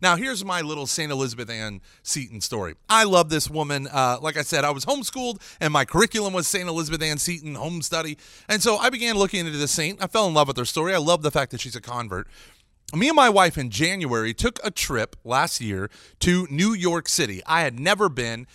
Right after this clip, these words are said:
and we wanted to tour everything. But unfortunately, the reason why we took the trip is I was giving some talks in Long Island,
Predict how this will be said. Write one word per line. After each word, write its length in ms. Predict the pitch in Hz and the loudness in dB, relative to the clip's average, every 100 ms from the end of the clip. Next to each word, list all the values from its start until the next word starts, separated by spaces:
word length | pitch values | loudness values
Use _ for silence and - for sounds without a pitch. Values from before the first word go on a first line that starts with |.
| _ | _
and 140 | 139 131 | -12 -8
we 140 | 202 | -8
wanted 240 | 214 196 175 | -6 -6 -6
to 80 | |
tour 340 | 151 - 165 151 | -2 0 2 2
everything. 640 | 139 113 101 - 87 92 | 2 0 -4 -10 -18 -10
But 200 | - 247 214 | 0 0 2
unfortunately, 560 | 190 320 339 233 226 | 0 4 4 4 -2
the 120 | 208 208 | 0 -2
reason 200 | 254 202 | -2 -4
why 100 | 170 | -4
we 60 | |
took 160 | 170 269 | -4 -8
the 60 | |
trip 240 | 180 214 180 | -4 -4 -2
is 80 | 156 | 0
I 100 | 156 | 0
was 120 | 135 | 0
giving 200 | 151 131 | -2 -4
some 140 | 123 | -6
talks 260 | 147 143 - | -2 -2 -2
in 100 | 113 | -10
Long 220 | 104 113 | -8 -2
Island, 360 | 208 202 190 | -2 0 -2